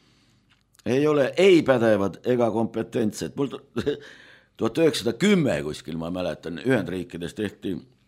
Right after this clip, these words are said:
ettepanek, et nüüd on raadio leiutatud. Nüüd ei ole üldse mingisugust probleemi, hoiame kokku, õpetajaid pole nii palju vaja. Üks õpetaja New Yorgis, vaatamata kolmetunnisele ajavahele,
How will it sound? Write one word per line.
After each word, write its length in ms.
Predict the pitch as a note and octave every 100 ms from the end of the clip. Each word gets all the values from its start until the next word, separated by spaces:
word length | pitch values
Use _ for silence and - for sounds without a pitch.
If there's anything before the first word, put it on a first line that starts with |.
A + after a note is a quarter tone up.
| _
ettepanek, 640 | G#2+ A2 F#2+ E2+ D#2+ D2+
et 120 | D2+ -
nüüd 460 | D#3 G3+ C#3+ B2
on 160 | - F#2+
raadio 420 | G2+ F3+ C3 F#2+
leiutatud. 600 | B2+ A#2 D#2+ D#2 - G#1+ _ _ _ _ _ _ _ -
Nüüd 180 | G#2+
ei 80 | F#2+
ole 100 | F2
üldse 340 | B2+ F3+ - G#2
mingisugust 520 | G#2 D#2+ D#2 D#2+ -
probleemi, 500 | A#2+ A#2+ G3+ D#3 C3+ - - -
hoiame 360 | - G2+ F#2+ G2+
kokku, 380 | D3+ F3 - A#2+ F2+
õpetajaid 680 | - C#3 - G#2+ - F2+ E2+
pole 220 | - F#2
nii 140 | F2+ F#2+
palju 220 | D2+ D2+
vaja. 240 | F#2+ D3 D3+ - _ _
Üks 260 | - C#3+ -
õpetaja 500 | C3 B2+ G2 E2+ F2+
New 160 | G2 A2+
Yorgis, 400 | C#3+ E3 A#2 D#2+
vaatamata 520 | G#2 F#2+ F#2+ F#2 F#2
kolmetunnisele 800 | F#2+ A2+ G2 F#2 F#2+ F2+ D#2+ E2 - _ - - _
ajavahele, 720 | - G2+ F2 B2+ D3+ A2 G#2+